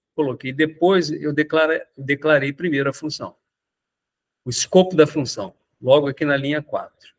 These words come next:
Tá? Essa função, seleção, ela recebe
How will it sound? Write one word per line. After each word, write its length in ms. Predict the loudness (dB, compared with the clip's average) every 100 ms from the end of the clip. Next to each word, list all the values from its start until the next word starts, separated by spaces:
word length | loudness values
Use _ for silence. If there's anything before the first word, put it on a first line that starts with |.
| _ _ _ _ _ _ _ _ _ _ -8
Tá? 180 | -8 -10 _ _ _ _ _ _ _ _ _ _ -8
Essa 300 | -6 -4 0
função, 480 | 0 2 4 4
seleção, 640 | 2 2 2 2 2 2 2
ela 160 | 2
recebe 800 | 2 0 2 4 4 2 -10 -14